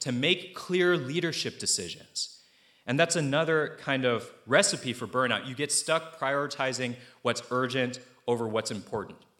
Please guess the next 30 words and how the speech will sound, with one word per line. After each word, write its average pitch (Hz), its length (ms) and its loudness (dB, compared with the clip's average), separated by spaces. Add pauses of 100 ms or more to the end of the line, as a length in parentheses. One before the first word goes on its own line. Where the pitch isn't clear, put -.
(280)
I 123 80 6
hope 254 220 4
you 254 80 0
can 185 160 2
see 156 680 2
how 139 160 4
this 131 180 2
applies 120 440 2
right 110 240 4
off 107 160 2
the 101 60 -10
bat, 87 300 -6
right? 104 240 -2 (300)
This 147 160 0
applies 156 420 0
when 143 140 -4
you're 120 100 -2
serving 131 380 -2
in 113 140 -2
ministry. 143 480 -6 (760)
If 127 160 -8
I, 139 140 6
as 180 120 4
a 175 40 0
pastor, 160 540 0 (360)
am 120 140 -2
so 147 380 0
busy 135 580 -4
and, 123 240 0 (140)
like, 113 400 -6